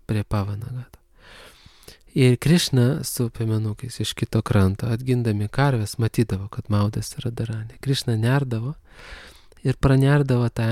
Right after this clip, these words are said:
ežerą, ten didelis ežeras, ir po vandeniu Radharanę pačiupinėdavo ir grįždavo atgal slapčia. Tokie gražūs žaidimai. Ir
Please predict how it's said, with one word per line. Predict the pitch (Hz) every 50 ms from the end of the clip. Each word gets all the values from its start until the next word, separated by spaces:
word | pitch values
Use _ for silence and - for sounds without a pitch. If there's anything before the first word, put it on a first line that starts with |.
| 120 123
ežerą, | 120 - 139 143 156 151
ten | - - 101 98 101
didelis | 117 127 120 110 107 104 - - -
ežeras, | 98 101 101 110 127 135 156 165 143 - - _ - - - - - - _ _ _ _ _ _ _ _ _ _ _ _ - 359 -
ir | - 254 120 120 117 117 113 110
po | - - 113 104
vandeniu | 117 120 127 131 131 127 117 120 120 117
Radharanę | 113 113 113 117 113 110 107 104 101 98 95 98 98 - - _ - _ _ _ _ _ _ _ _ _ _ - _ _ -
pačiupinėdavo | 120 - - - 113 - - 104 104 110 117 123 123 123 113 110 110 107 110 117 _ _ _ _ _ _ _ _ _ - _ _ _ _ _ _ _ _ _ _ _ _ _ - _ _ _ _ _ _ -
ir | 120 117 117
grįždavo | 113 110 110 110 110 - 110 104 107
atgal | 104 - - - 104 101 104
slapčia. | - - - 160 - - - - 123 120 - - - - - - - - - - - - - - - - - - - - - - - - - - - - - - - - - - - - - - - - - - - - -
Tokie | - 131 131 120
gražūs | 127 127 127 123 113 117 117 120
žaidimai. | 131 131 127 131 127 120 113 113 117 -
Ir | 220 220 151 120 120 120 120 -